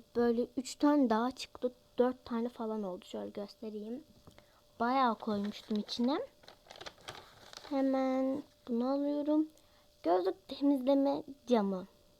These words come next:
Ay, camı mı? Gözlük temizleme ne? Ee, peçetesi işte. Ben de bilmiyorum adını pek.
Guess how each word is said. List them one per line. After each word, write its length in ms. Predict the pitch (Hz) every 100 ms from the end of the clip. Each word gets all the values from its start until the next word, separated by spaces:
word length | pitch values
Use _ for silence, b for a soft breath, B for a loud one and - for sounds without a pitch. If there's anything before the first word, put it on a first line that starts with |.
| _
Ay, 200 | 247 220
camı 320 | 202 269 262 277
mı? 160 | 233 B B B B _
Gözlük 420 | 247 254 262 302
temizleme 680 | - 247 254 254 254 269 294 539 _ _ _ _ _ _ _ _ _ -
ne? 200 | 226 226 _ _
Ee, 640 | 233 214 214 214 208 208 214 220 _ _ _ _ _ - _ _ _ _ _ _ -
peçetesi 600 | 233 - 302 196 - 196
işte. 260 | - - 190
Ben 200 | 233 247
de 80 | 190
bilmiyorum 320 | 185 180 180
adını 220 | 185 196
pek. 160 | -